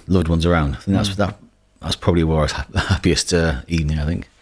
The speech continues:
Speaker 2: It's fascinating. All of the incredible experiences one you've just described, you know, incredible experiences that people would think would be
Speaker 1: Mm.
Speaker 2: sort of glamorous and incredible, but,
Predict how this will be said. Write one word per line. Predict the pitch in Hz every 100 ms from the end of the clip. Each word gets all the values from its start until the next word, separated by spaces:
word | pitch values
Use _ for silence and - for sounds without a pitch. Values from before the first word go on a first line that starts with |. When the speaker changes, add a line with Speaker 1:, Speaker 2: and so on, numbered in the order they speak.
| -
Speaker 2:
It's | 113 -
fascinating. | - - - 123 - 104 90 101 101
All | 135 139
of | 117
the | 120 113 110 -
incredible | 123 107 139 135 117
experiences | 110 - 123 117 98 95 95
one | 98 104
you've | 98 90
just | 107 98
described, | - 92 113 98 85 95 -
you | 104
know, | 90
incredible | 92 110 110 104 95
experiences | 107 - 104 92 98 92
that | 104
people | 117 101 107
would | -
think | 175 151
would | 113
be | - 101 98
Speaker 1:
Mm. | 160 101
Speaker 2:
sort | 95
of | 104 -
glamorous | - 123 107 110 110 -
and | 110
incredible, | 101 117 113 95 98 101
but, | 113